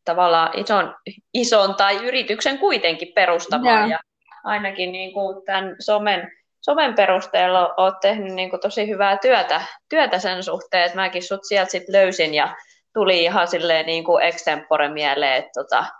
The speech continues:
Speaker 1: hei, mäpäs voisinkin kysästä, että jos sulta löytyisi. Tai mä oikeastaan näin sen yhden kisapuvun, mitä sä oot tehnyt, sen Swan Lake-tyyppisen Joutsenlampi-homman siinä, ja mä ajattelin, että hei, toi on vähän sen tyylinen, mitä itekin oon joskus ajatellut, ja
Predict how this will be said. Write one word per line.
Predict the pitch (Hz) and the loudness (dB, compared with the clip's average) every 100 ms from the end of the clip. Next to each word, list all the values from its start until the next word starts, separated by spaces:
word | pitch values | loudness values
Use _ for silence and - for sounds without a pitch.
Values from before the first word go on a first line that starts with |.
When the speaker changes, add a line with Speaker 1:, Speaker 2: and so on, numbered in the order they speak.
| _ _ _ - | _ _ _ -6
Speaker 1:
hei, | 180 160 | -6 -2
mäpäs | 196 190 170 - | -2 -2 -4 -2
voisinkin | 143 180 165 - | -4 -4 -14 -14
kysästä, | 147 - 156 - 127 113 | -10 -4 -4 -2 0 0
että | - | 0
jos | 101 - | -6 -6
sulta | 165 151 156 | -8 -6 -2
löytyisi. | 151 147 117 - _ _ _ _ | -2 -2 -8 -8 _ _ _ _
Tai | - 208 | -2 0
mä | 214 | 2
oikeastaan | 240 247 240 208 208 | 2 2 0 -2 0
näin | 240 294 | -2 0
sen | 269 214 | -2 -4
yhden | 247 294 202 180 | -2 -2 -2 -4
kisapuvun, | 196 208 220 202 180 165 | -10 -2 -2 0 -2 -2
mitä | 160 160 170 | -6 -6 -4
sä | 175 | -2
oot | 160 160 | -4 -4
tehnyt, | - 233 254 220 170 165 | -2 0 -2 -4 -6 -4
sen | 170 160 160 - | -4 -2 -4 -12
Swan | - - 202 202 190 170 185 - _ _ - | -16 -4 2 4 4 0 -8 -20 _ _ -4
Lake-tyyppisen | 156 151 151 - 160 151 156 165 165 151 151 | 0 0 -2 -6 -4 -4 -4 -8 -4 -6 -2
Joutsenlampi-homman | 160 165 165 165 160 147 151 - _ - 170 147 151 156 | 0 0 0 -2 0 0 -4 -8 _ -12 -2 -2 0 -6
siinä, | 160 160 156 | -4 -6 -6
ja | |
mä | 156 | -6
ajattelin, | 156 - 156 | -8 -4 -6
että | 208 190 | -2 -2
hei, | 170 175 | -2 0
toi | 247 220 | 2 2
on | 180 - | 2 -2
vähän | 190 | -2
sen | 190 190 | -2 -6
tyylinen, | 185 185 175 156 175 | -6 -6 -4 -8 -8
mitä | 165 160 | -4 0
itekin | 165 165 185 - 156 | 0 0 -4 -2 0
oon | 151 | 0
joskus | 190 - - | 0 -4 -2
ajatellut, | 208 233 233 185 170 165 | 2 2 2 0 2 2
ja | 165 | 0